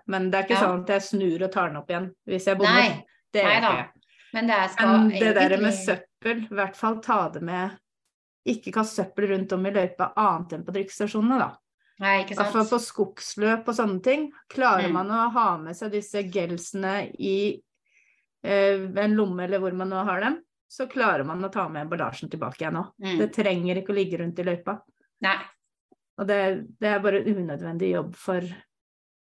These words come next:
Speaker 1: for alle, for noen må jo rydde det opp.
Speaker 2: Mm.
Speaker 1: Ellers så blir det jo liggende midt i skogen.
Speaker 2: Og det er en ganske stor jobb, altså. Det er liksom, som jeg sier, det er, får du det med deg? Det er som du sier, får
Speaker 1: Ja,
Speaker 2: du det med deg,
Speaker 1: klarer
Speaker 2: så
Speaker 1: man å
Speaker 2: burde
Speaker 1: ha
Speaker 2: du
Speaker 1: det med
Speaker 2: ja.
Speaker 1: seg, så bør man klare å ta det med tilbake også.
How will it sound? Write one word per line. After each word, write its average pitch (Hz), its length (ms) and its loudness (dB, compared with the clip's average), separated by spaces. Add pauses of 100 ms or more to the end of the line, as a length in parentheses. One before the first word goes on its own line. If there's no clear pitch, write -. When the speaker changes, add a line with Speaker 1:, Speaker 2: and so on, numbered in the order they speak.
(760)
Speaker 1:
for 208 460 0
alle, 190 280 2
for 294 140 -4
noen 269 240 4
må 247 140 2
jo 220 60 2
rydde 196 240 0
det 190 80 2
opp. - 160 -2 (460)
Speaker 2:
Mm. 254 220 0 (420)
Speaker 1:
Ellers 214 360 -2
så 285 100 -2
blir 180 180 -2
det 180 80 -2
jo 202 60 2
liggende 180 400 -4
midt 269 220 -2
i - 20 -4
skogen. 285 460 -6 (200)
Speaker 2:
Og 226 100 -6
det 226 120 4
er 190 140 6
en 214 80 -4
ganske 202 340 0
stor 214 240 -8
jobb, 202 240 0
altså. 240 280 0
Det 220 80 0
er 202 120 4
liksom, 240 240 -6
som 208 160 -12
jeg 214 80 -6
sier, 208 340 -6
det 208 100 -2
er, 196 260 0 (440)
får 226 200 -4
du 233 80 0
det 233 80 4
med 196 140 4
deg? 240 180 -2 (320)
Det 226 80 -6
er - 20 -6
som 247 160 -4
du 240 80 -4
sier, 233 240 -6
får - 140 -6
Speaker 1:
Ja, 330 100 4
Speaker 2:
du 392 60 2
det 240 80 0
med 190 80 2
deg, - 60 8
Speaker 1:
klarer 277 180 6
Speaker 2:
så 240 40 4
Speaker 1:
man 277 120 4
å 311 80 4
Speaker 2:
burde 311 100 4
Speaker 1:
ha 262 80 4
Speaker 2:
du 196 80 -2
Speaker 1:
det 202 60 0
med 190 100 0
Speaker 2:
ja. 220 100 2
Speaker 1:
seg, 269 140 -2
så 277 240 -2
bør 208 180 2
man 233 140 0
klare 220 280 0
å 214 40 -6
ta 220 140 -4
det 185 100 -8
med 185 100 -8
tilbake 185 440 -2
også. 247 120 -2